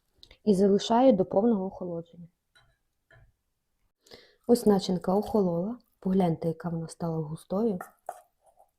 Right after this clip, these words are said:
Відставлю її поки що в сторону.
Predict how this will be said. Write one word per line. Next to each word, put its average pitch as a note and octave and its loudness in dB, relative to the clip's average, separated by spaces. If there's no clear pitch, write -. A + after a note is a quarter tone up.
Відставлю E3 -4
її D#3 -4
поки - -16
що - -16
в - -14
сторону. C#4+ -4